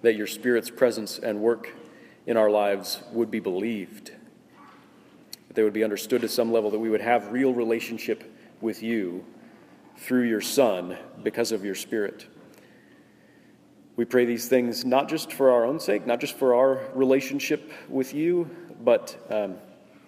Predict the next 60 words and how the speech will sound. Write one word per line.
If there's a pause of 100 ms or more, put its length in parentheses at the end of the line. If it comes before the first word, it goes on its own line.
(360)
but
because
you've
given
your
Son
for
the
life
of
the
world (160)
by
your
Spirit,
and
you've
given
us
breath
to
speak
of (360)
your
Son
for
the
life
of
the
world. (580)
We
pray
that
you
would
help
us
to
know
what
to
say
about
Jesus
and
about
your
Holy
Spirit,
about
who
you
are (100)
and
what
you've
done
for
us,